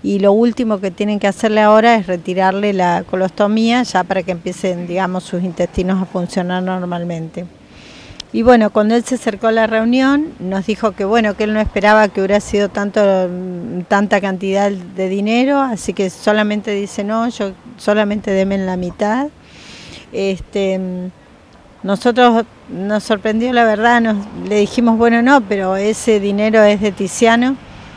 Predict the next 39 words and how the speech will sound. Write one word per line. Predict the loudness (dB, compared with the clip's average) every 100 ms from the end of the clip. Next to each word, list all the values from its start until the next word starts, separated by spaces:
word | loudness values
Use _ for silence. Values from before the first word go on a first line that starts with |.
| -20 -14 0
No, | 6 8
dice, | 6 4 2
"Bueno, | 2 0
yo | -2 -2 -2
si | 0 -2
llego | 2 2 4
a | 4
necesitar | 2 -2 -6 -4 0 0 2
después | 0 -2 2 4 4
les | 2 4
aviso, | 4 2 -2 -4
y | -6
si | -4 -4
no, | 0 2 2 -2 -12 -20 -20 -20 -10
eh, | -8 -4
que | -2
la | -2 0
red | 0 2
decida | 0 0 0 4 4
para | 4 0
ayudar | -2 0 0 2
a | 0
otra | 0 -6
persona". | -6 -6 -6 -6 -8
Así | -8 -6
que | -2
bueno, | -2 -2 -4 -6 -10
desde | -12 -6 -4 -2
la | -2 0
red | 2 2 0 -6 -16 -8
fundamentalmente | -6 -4 -4 -4 -4 -4 -4 -4
destacar | -4 -8 -10 -6 -4
este | -4 -4
gesto, | -2 -2 -2 -2 -2
¿no? | 0
De | 0 0
gente | 0 -2 0 -2
que | -2
realmente | -2 -4 -4 -4 -4 -6